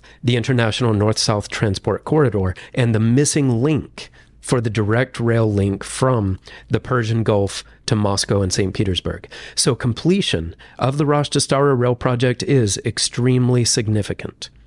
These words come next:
End quote. So, you know, there you have it. This may be just one hundred miles out in kind of an obscure part of the world that we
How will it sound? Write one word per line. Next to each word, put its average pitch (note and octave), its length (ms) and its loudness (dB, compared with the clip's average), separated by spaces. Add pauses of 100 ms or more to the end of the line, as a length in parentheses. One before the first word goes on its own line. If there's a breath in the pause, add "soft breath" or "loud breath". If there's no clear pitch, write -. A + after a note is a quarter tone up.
(160)
End G2 200 -2
quote. - 280 -6 (640 loud breath)
So, - 100 0
you B2+ 140 0
know, B2+ 120 2
there C3+ 200 2
you B2+ 100 2
have A#2 160 0
it. G2 120 -4
This B2+ 200 0
may C3+ 180 4
be B2+ 200 2
just A2+ 240 0
one B2 260 2
hundred B2 340 0
miles A#2 640 2
out A2+ 280 -2
in A2 200 0
kind A#2 220 0
of G#2 100 0
an G#2 80 0
obscure B2 460 0
part B2 240 0
of A#2+ 60 0
the G#2+ 80 0
world A2+ 420 2
that G#2 120 0
we G#2 360 0